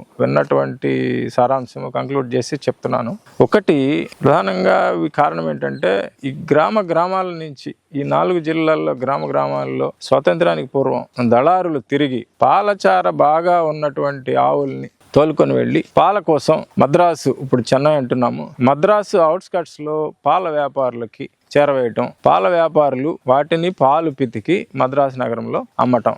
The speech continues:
ఆ నిమిత్తం అని చెప్పేసి ప్రతి ఊర్లో ఉత్తమమైన ఆవులన్నిటిని వీళ్ళు తోలుకుపోయేవాళ్ళు. తోలుకుపోయినప్పుడు వ్యాపారులకి ఏముంటుంది, పాల మీద శ్రద్ధ తప్ప ఆవుని పోషణ సరిగానే చేసేవారు, కానీ ఇతరత్రా వాటి అవసరాలు కానీ వాటి స్థితిగతులు కానీ పట్టించుకునేవారు కాదు.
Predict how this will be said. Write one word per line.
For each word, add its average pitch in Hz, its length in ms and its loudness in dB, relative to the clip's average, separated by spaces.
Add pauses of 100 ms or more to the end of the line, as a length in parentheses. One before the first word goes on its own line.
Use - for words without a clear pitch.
(200)
ఆ 165 160 4
నిమిత్తం 196 480 0
అని 196 180 0
చెప్పేసి 185 380 0
ప్రతి 202 380 0
ఊర్లో 240 320 2
ఉత్తమమైన 226 560 -2
ఆవులన్నిటిని 180 680 -4
వీళ్ళు 165 220 -4
తోలుకుపోయేవాళ్ళు. 139 720 -4 (220)
తోలుకుపోయినప్పుడు 220 880 2
వ్యాపారులకి 202 680 0
ఏముంటుంది, 170 840 -6
పాల 196 220 2
మీద 196 320 2
శ్రద్ధ 151 340 -2
తప్ప 165 360 -2 (560)
ఆవుని 170 340 -2
పోషణ 202 380 -2
సరిగానే 170 420 -2
చేసేవారు, 131 600 -4 (240)
కానీ 180 200 0
ఇతరత్రా 220 760 0
వాటి 180 280 0
అవసరాలు 160 540 0
కానీ 160 600 -6
వాటి 139 320 -2
స్థితిగతులు 143 500 -2
కానీ 131 260 -2
పట్టించుకునేవారు 135 680 -4
కాదు. 123 360 -2